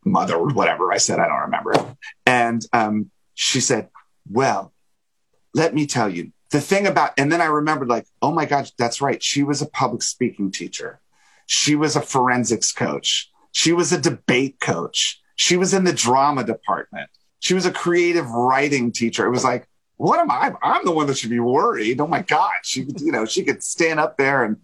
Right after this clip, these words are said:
give a State of the Union address off the top of her head. And so, yes, for a moment, I was like, "Oh God, I hope she can handle fame." <laughs> And then she just, she was like, "Nah,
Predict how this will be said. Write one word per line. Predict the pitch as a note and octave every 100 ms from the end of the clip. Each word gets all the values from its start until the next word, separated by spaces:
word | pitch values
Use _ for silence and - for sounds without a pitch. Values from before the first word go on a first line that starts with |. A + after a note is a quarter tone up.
| _ -
give | E3+ C#3
a |
State | A#2 - F#3+ D#3+
of |
the | C#3
Union | D3 G#3 E3+
address | B2 G#2+ B2+ B2
off | C3
the | -
top | - C#3+ C#3+
of | B2+
her | G#2+
head. | A2 C#3+ - - - A#2
And | - G2+
so, | - A#2+ G#2+ -
yes, | D#3+ -
for | - D3+
a |
moment, | D3 F3 A#3+ G#3+ C3 -
I | A#2+
was | A#2
like, | A#2 G#2+
"Oh | A2+ G#2+
God, | - A2+ G2
I | G2+
hope | B2+ C#3+
she | - C3+
can | C3+ A2+
handle | B2 E3 D#3+
fame." | D3 F#3 F#3 C3+ C#3 C#3 - _ -
<laughs> | - - E3 -
And | F3
then | E3+ E3
she | D#3 -
just, | C#3 C#3+ - _ _ _
she | - E3+
was | D#3+ C#3
like, | C#3 D#3+
"Nah, | E4 F4+ E4+